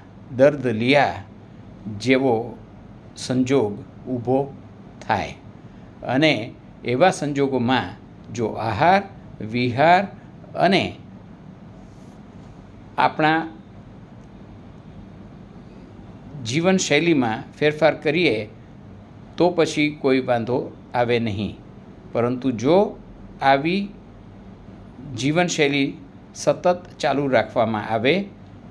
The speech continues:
તો પછી આપણા હાથ જે વધારે વપરાય, આપણું જીભ અને સ્વાદ જે વધારે સંતૃપ્ત થાય અને આપણા પગ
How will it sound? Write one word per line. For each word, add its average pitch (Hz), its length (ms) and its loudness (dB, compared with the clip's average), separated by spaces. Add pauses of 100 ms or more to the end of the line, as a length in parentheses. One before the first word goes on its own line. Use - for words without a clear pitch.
(100)
તો 131 100 -2
પછી 151 520 -4 (460)
આપણા 127 400 0 (360)
હાથ 143 340 4 (1300)
જે 110 180 -2
વધારે 95 380 0
વપરાય, 139 480 -2 (760)
આપણું 101 500 -6
જીભ 165 380 -4
અને 110 320 -4
સ્વાદ 127 580 0 (480)
જે 113 120 -2
વધારે 107 460 0
સંતૃપ્ત 117 720 -6
થાય 165 380 2 (400)
અને 127 220 -2
આપણા 117 300 0 (160)
પગ 123 300 4